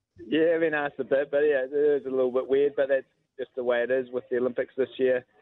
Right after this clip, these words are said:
Um, you know, they pushed the world champs to the start of the year to enable a good, um, gap between, and, you know, with the world champs being in New Zealand in twenty nineteen, they obviously wanna have that in the summertime, so, um, you know, as close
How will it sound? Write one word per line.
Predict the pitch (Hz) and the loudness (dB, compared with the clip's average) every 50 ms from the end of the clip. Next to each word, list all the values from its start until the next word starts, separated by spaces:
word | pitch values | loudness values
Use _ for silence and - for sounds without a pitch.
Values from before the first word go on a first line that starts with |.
| _ _ _ _ - | _ _ _ _ -10
Um, | - 120 120 117 117 113 127 - - | -8 -6 -4 -4 -4 -6 -8 -12 -12
you | 139 120 | -8 -4
know, | 117 113 | -2 0
they | 113 113 | 0 -2
pushed | - - 131 - - | -2 -4 -8 -6 -4
the | 123 | -4
world | 117 123 123 123 120 - | 0 0 0 0 0 -2
champs | - 131 123 123 - - | -4 -4 -4 -6 -10 -18
to | 123 | -18
the | 117 113 - | -18 -16 -8
start | - 135 127 123 123 | -4 -2 0 0 0
of | 123 | -2
the | 127 | -2
year | 127 131 131 131 135 139 143 - | -2 0 0 0 0 -2 -4 -4
to | - 123 120 | -4 -4 -2
enable | 120 123 123 120 120 120 120 | -2 -2 -2 -2 -2 -2 -2
a | 120 | -4
good, | 110 - 131 123 113 - - - | -2 -2 -2 -4 -4 -6 -8 -6
um, | 127 120 117 117 120 120 120 123 - - - - | -4 -4 -4 -4 -6 -8 -10 -12 -16 -14 -6 -4
gap | 143 135 - - | -4 -4 -4 -6
between, | 135 - - 139 139 139 139 135 127 | -10 -8 -2 -2 0 0 0 -2 -2
and, | 123 117 117 123 127 - _ | -4 -4 -4 -8 -12 -14 _
you | - 123 | -12 -6
know, | 120 117 117 | -4 -4 -2
with | 117 120 117 - | -2 -2 -4 -4
the | - 117 | -4 -2
world | 120 123 117 110 - | 0 0 0 -2 -4
champs | 123 120 117 - - | -8 -8 -8 -8 -6
being | 123 120 120 | -4 -4 -2
in | 120 120 117 110 _ _ _ _ _ _ _ _ _ | -4 -4 -6 -8 _ _ _ _ _ _ _ _ _
New | - 120 110 | -8 -4 -2
Zealand | 123 135 131 131 131 123 123 | 0 0 2 0 0 0 -2
in | 123 117 127 131 - - | -4 -4 -4 -8 -10 -6
twenty | - 131 123 | -4 -4 -2
nineteen, | 120 131 131 131 131 123 - 127 123 123 | -2 -2 -2 -2 -4 -4 -2 -2 -2 -2
they | 123 120 117 - - _ _ _ - | -2 -4 -4 -6 -10 _ _ _ -10
obviously | 117 113 - _ - 120 | -10 -10 -10 _ -6 -4
wanna | 120 117 | -4 -2
have | 120 127 117 | -2 -2 0
that | 123 127 123 | 0 -2 -2
in | 120 120 | -2 -4
the | 120 110 - | -6 -6 -4
summertime, | 139 131 131 123 - - 123 117 117 117 - | -4 -2 -2 -4 -2 -2 -4 -2 -4 -4 -2
so, | - 123 120 117 131 - - | 0 0 0 0 -2 -4 -4
um, | 120 113 110 110 110 113 120 - - _ _ _ _ _ _ - | -4 -4 -4 -4 -6 -8 -12 -16 -20 _ _ _ _ _ _ -12
you | 117 | -6
know, | 107 107 107 | -4 -2 -2
as | 104 - | -2 -2
close | - 127 117 | -4 -4 -4